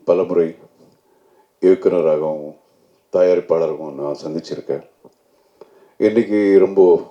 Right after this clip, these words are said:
புதுசா இருக்கு. ஒரு பொண்ணு கட்டி கொடுத்ததுக்கப்புறம் அப்பனா and மாமனா உங்க முன்னாடி நிக்கிறேன். So, the, the, ரொம்ப டிஃப்ரெண்டா இருக்கு எனக்கு.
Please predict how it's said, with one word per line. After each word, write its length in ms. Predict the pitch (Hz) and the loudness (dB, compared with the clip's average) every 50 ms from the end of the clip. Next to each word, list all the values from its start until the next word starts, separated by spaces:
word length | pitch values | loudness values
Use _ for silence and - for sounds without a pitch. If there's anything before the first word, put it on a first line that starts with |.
| - - | -12 -10
புதுசா 340 | 90 87 92 87 - 90 82 | -8 -8 -8 -6 -4 -4 -4
இருக்கு. 380 | 73 71 - - 78 - - - _ _ _ _ _ _ _ _ _ _ _ _ _ _ _ _ _ _ _ _ | -4 -4 -6 -10 -10 -10 -12 -16 _ _ _ _ _ _ _ _ _ _ _ _ _ _ _ _ _ _ _ _
ஒரு 420 | - 80 85 82 85 82 80 - - - - - - - - - _ _ _ _ _ _ _ _ _ _ _ _ | -4 -2 0 0 0 0 -2 -4 -8 -16 -20 -20 -20 -20 -20 -20 _ _ _ _ _ _ _ _ _ _ _ _
பொண்ணு 260 | - 101 104 104 104 87 | 0 0 0 2 0 -2
கட்டி 240 | - 90 - 107 | -2 -2 -2 -2
கொடுத்ததுக்கப்புறம் 720 | 92 - 90 85 - 82 80 73 80 73 - - 85 92 - - _ - | -2 -4 -4 -4 -4 -4 -2 0 -2 -2 -2 -4 -10 -12 -14 -16 _ -4
அப்பனா 440 | 76 76 - - 90 85 85 85 82 - - _ _ _ _ _ _ _ _ _ _ _ _ _ _ _ _ _ | -4 -2 -2 -2 -2 -2 -2 -4 -6 -8 -12 _ _ _ _ _ _ _ _ _ _ _ _ _ _ _ _ _
and 260 | - - - - - - - - _ _ _ _ _ _ _ _ _ _ _ - - | -10 -10 -8 -8 -10 -14 -16 -18 _ _ _ _ _ _ _ _ _ _ _ -4 0
மாமனா 420 | 82 90 95 98 101 87 85 85 - - - - _ _ _ _ _ - - - - _ _ _ - - _ - | 2 2 2 2 2 0 0 -2 -6 -10 -16 -16 _ _ _ _ _ -20 -20 -20 -20 _ _ _ -20 -20 _ -8
உங்க 260 | - 82 80 - 85 | -6 -4 -4 -2 -2
முன்னாடி 220 | 82 85 87 80 80 | 0 0 0 -2 -2
நிக்கிறேன். 420 | 76 - - - 80 - - - - _ _ _ _ _ _ _ _ _ _ _ _ _ _ _ _ _ _ _ _ _ _ _ _ _ _ _ _ _ - - _ _ _ _ | -6 -14 -12 -10 -8 -8 -8 -8 -10 _ _ _ _ _ _ _ _ _ _ _ _ _ _ _ _ _ _ _ _ _ _ _ _ _ _ _ _ _ -20 -20 _ _ _ _
So, 180 | - - - - 95 - | -18 -14 -12 -12 -10 -8
the, 80 | 82 - - - 90 | -8 -10 -6 -2 -2
the, 80 | 87 87 - - 82 76 76 | -2 0 0 -2 -2 -2 -2
ரொம்ப 360 | 80 87 85 82 78 76 78 - - _ - - - 85 | -4 -6 -6 -6 -6 -6 -6 -10 -14 _ -20 -16 -8 -4
டிஃப்ரெண்டா 420 | 95 82 82 87 87 85 - 71 | -4 -4 -4 -4 -8 -6 -6 -6
இருக்கு 220 | 71 - - - - | -6 -6 -8 -10 -12
எனக்கு. 340 | - - - - - - | -12 -12 -12 -12 -12 -12